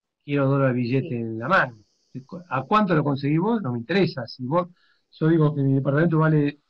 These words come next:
Speaker 1: doscientos mil, nos
Speaker 2: Sí.
Speaker 1: juntamos en, en un banco, una escribanía,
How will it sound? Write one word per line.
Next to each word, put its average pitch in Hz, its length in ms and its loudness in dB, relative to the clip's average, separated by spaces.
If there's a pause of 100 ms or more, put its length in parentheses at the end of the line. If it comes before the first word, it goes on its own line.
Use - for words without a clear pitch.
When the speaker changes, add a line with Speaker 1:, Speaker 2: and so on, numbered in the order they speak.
(160)
Speaker 1:
doscientos 151 500 0
mil, 135 340 2 (1300)
nos 143 200 0
Speaker 2:
Sí. 185 40 -4
Speaker 1:
juntamos 156 560 0
en, 131 320 -14
en 135 140 -2
un 139 120 2
banco, 185 380 0
una 147 160 0
escribanía, 139 640 -2